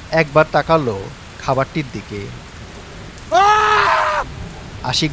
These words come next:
ভয়ে চিৎকার দিয়ে উঠল। তার চোখে সে খাবার শুধু একটি মানুষের মাথা মাত্র।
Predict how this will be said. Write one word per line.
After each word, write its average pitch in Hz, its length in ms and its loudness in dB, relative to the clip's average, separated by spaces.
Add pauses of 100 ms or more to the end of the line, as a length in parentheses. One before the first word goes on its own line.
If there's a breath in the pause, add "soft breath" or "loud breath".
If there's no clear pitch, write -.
ভয়ে 151 140 6
চিৎকার 143 600 2
দিয়ে 127 140 0
উঠল। 113 360 -4 (2000)
তার 143 160 10 (140)
চোখে 135 420 4 (100)
সে 113 80 2 (120)
খাবার 139 240 4
শুধু 143 280 2
একটি 147 200 0
মানুষের 131 340 0
মাথা 123 340 -2
মাত্র। 104 540 -4